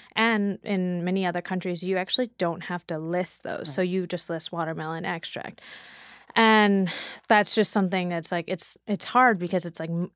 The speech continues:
Speaker 1: almost every company that is out there doesn't list those incidental ingredients unless they're forced to.
Speaker 2: Right. And the
Speaker 1: Uh,
Speaker 2: U S, we're just, like, super lax about what you
Speaker 1: Exactly.
Speaker 2: have to list.
Speaker 1: Yeah.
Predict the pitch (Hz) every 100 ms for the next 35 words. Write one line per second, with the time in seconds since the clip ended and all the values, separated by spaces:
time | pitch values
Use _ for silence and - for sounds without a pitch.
0 | - - 208 202 185 151 190 190 196 190
1 | 175 156 147 170 - - - - 175 160
2 | 156 - _ - 185 170 190 196 165 165
3 | 165 _ - 170 160 - 180 151 - -
4 | 170 160 - 175 - 170 160 165 160 156
5 | 156 _ - - 190 196 190 175 - 185
6 | 185 175 - 170 - 180 170 170 - -
7 | - - 151 - 190 165 165 - 175 170
8 | 151 - 165 156 - - - - - 311
9 | 359 285 285 277 - 175 180 170 165 147
10 | 160 185 185 - - - 160 - 214 180
11 | -